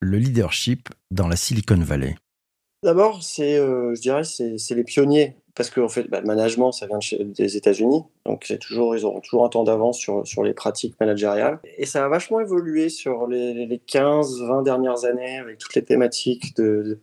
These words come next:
Speaker 2: de, de, du bonheur au travail, euh, de l'entreprise libérée, euh, d'ailleurs, que, euh,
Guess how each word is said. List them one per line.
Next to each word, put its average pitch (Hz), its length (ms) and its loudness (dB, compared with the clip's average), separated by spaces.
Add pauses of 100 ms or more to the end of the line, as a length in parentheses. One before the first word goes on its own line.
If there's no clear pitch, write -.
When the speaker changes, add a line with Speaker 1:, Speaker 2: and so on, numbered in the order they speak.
(380)
Speaker 2:
de, 107 160 -2
de, 110 260 -2
du 110 140 -10
bonheur 127 480 4
au 120 60 -6
travail, 120 540 0
euh, 117 200 -2
de 110 160 -4
l'entreprise 123 540 -6
libérée, 127 500 2
euh, 104 580 0
d'ailleurs, 107 220 -2 (100)
que, 110 60 -4
euh, 98 120 -2